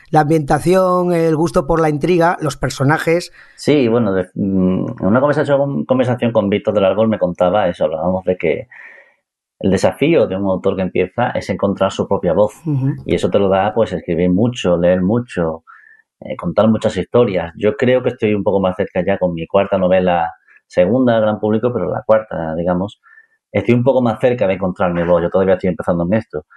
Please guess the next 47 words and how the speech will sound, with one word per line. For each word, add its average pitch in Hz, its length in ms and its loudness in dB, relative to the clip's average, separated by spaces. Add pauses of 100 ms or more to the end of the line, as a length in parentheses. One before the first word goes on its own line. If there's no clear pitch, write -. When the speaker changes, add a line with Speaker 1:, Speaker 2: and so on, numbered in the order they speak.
(140)
Speaker 2:
Yo 101 240 2
no 139 120 4
me 147 120 2
reconozco 107 480 -2
en 82 100 -4
esas 87 180 -4
dos 85 160 0
primeras 80 240 -4
novelas. 82 500 0
Yo - 220 -2 (100)
me 90 120 0
reconozco 90 440 -2
como, 95 400 0 (280)
como 95 180 2
un 113 120 2
niño 120 300 2
que 120 80 0
intenta 104 760 -2 (340)
vaciar 104 440 2
el 104 100 0
mar 104 260 0
con 104 140 0
un 101 180 -2
cubo 101 220 0
de 92 80 4
agua, 82 340 0
es 78 60 -2
lo 87 80 -2
mismo. 90 340 -2 (720)
Yo - 180 2
intentaba 107 360 2
abarcar 110 300 0
mucho 170 400 2
y 180 40 0
no - 140 -2
tenía 90 180 0
los 98 120 0
conocimientos, 135 760 0
la 98 80 -2
madurez, 101 560 0
la 95 60 -4
experiencia 98 460 -2
que 110 60 2
se 98 120 -10
necesitaba, 95 580 0
pues, 95 180 2
bueno, 90 180 -2